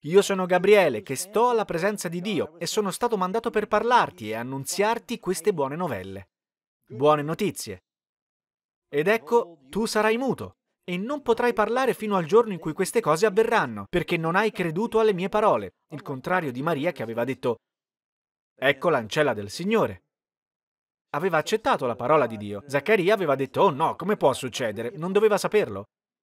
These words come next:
Non aveva letto nella Bibbia di altre persone che erano in là negli anni ma avevano avuto figli, come Abramo o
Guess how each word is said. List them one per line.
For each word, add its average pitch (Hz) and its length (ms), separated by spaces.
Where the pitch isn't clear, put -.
Non 190 140
aveva 247 240
letto 254 360
nella 120 220
Bibbia 147 300
di 135 140
altre 220 280
persone 165 640
che 151 140
erano 147 300
in 120 100
là 151 120
negli 131 260
anni 170 300
ma 135 100
avevano 135 380
avuto 143 220
figli, 120 360
come 127 400
Abramo 117 580
o 131 440